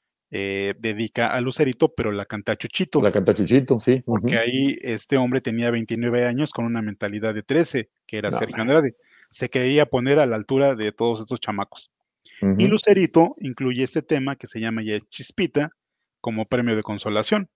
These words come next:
Speaker 2: Ujú.
Speaker 1: porque ya la canción no, no salió. De hecho, cuando se estrena el primer disco como solista o primer álbum completo, debut de Lucerito,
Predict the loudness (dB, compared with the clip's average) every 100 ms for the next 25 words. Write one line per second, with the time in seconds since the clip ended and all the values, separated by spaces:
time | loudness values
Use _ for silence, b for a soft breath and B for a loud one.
0 | _ _ _ _ _ _ 6 8 6 2
1 | 0 -4 -6 -2 -2 -2 -6 -2 -2 -2
2 | -6 -12 -8 -6 -6 -6 -2 -2 -2 B
3 | B B 4 4 6 4 4 0 -2 -4
4 | -4 0 0 0 -4 -2 -4 -4 -4 -4
5 | -8 -8 -6 -4 -4 -6 0 4 4 2
6 | -4 -4 -2 -4 -8 _ _ _ _ -2
7 | -2 -2 -4 -8 -4 -8 -4 -4 -4 -6
8 | -6 -8 -12 -10 -8 -6 -6 0 0